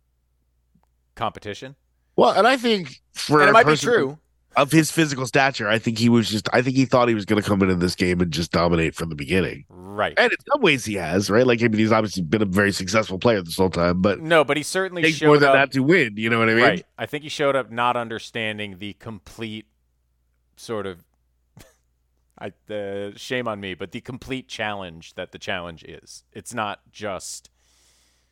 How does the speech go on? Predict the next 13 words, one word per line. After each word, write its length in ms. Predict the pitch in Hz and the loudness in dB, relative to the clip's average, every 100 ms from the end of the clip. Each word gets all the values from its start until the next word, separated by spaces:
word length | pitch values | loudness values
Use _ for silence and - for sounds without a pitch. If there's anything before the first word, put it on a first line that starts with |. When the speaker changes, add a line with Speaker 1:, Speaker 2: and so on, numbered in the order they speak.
| _ _ _ _ _ _ - | _ _ _ _ _ _ -6
Speaker 1:
you 140 | 202 | 0
know, 220 | 208 151 _ _ _ _ _ | 2 0 _ _ _ _ _
as 240 | 170 175 165 | -4 -4 2
much 220 | 202 185 | 0 2
as 140 | 156 | -2
it 100 | 165 | 0
is 400 | 170 165 131 - _ - | 0 -2 -4 -14 _ -6
America's 720 | 139 143 147 123 107 - - _ _ _ _ _ _ _ _ _ _ | -2 -2 -2 -4 -6 -10 -16 _ _ _ _ _ _ _ _ _ _
third 540 | - - - 127 117 | -20 -20 -8 -4 -4
greatest 340 | 123 120 104 - | -4 -4 -6 -12
sport, 380 | - 175 123 - | -10 -8 -8 -8
it's 240 | 123 - | -12 -12
not 480 | 127 123 131 127 120 | -8 -2 2 2 0